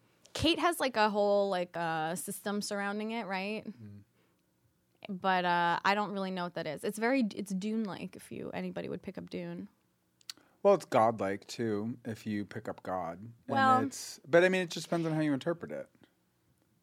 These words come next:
Speaker 1: It depends also on how you interpret God, right? Because if you're of the opinion that, like, God's in all of us, right? And God, like, f-,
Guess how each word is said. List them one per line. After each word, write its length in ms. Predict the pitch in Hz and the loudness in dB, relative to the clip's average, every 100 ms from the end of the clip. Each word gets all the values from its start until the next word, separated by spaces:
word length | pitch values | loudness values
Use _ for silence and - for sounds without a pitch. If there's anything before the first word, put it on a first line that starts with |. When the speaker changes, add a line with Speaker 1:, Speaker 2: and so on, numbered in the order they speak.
| _ - | _ -4
Speaker 1:
It 140 | 277 | 0
depends 420 | 285 247 262 247 277 | 0 0 -2 0 0
also 240 | 277 339 | 0 0
on 80 | 330 | -2
how 100 | 247 | 0
you 160 | 208 196 | 0 -2
interpret 480 | 196 196 185 175 | -4 -6 -6 -6
God, 320 | - 175 104 135 | 0 0 0 0
right? 340 | 165 175 196 | -2 -2 -4
Because 400 | 190 208 190 190 | -4 0 2 2
if 160 | 214 196 | -2 -4
you're 320 | 214 220 240 | 0 2 2
of 180 | - 208 | 2 0
the 140 | 202 | -2
opinion 400 | 196 - 196 190 | -4 -4 -4 -2
that, 160 | 190 180 | -2 -2
like, 260 | 175 170 - _ 190 | -2 -4 -8 _ -4
God's 320 | 190 180 185 | 4 4 2
in 100 | 185 - | -4 0
all 200 | 185 185 | 2 2
of 100 | 185 | 2
us, 300 | 170 185 - | 0 0 0
right? 320 | 180 185 214 - | 0 2 0 0
And 240 | 196 190 | 0 2
God, 300 | 196 202 214 | 6 6 6
like, 140 | 202 | 2
f-, 120 | - | -2